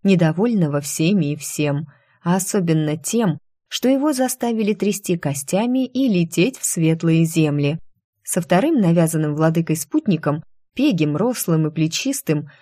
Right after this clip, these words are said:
я имела честь столкнуться перед преснопамятной аудиенцией у его темнейшества, когда мне чуть не вскипятили мозг.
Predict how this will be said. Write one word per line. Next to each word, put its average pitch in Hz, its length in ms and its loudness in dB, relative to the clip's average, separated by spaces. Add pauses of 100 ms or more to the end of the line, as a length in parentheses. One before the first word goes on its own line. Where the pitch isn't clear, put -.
(180)
я 320 200 2
имела 262 380 2
честь - 460 -4
столкнуться 185 640 0
перед 170 320 2
преснопамятной 160 880 0
аудиенцией 175 920 0
у 175 60 -4
его 170 240 2
темнейшества, 156 960 -2 (320)
когда 165 340 2
мне 175 300 4
чуть 254 320 -6
не 196 140 2
вскипятили 170 720 -4
мозг. 143 500 -4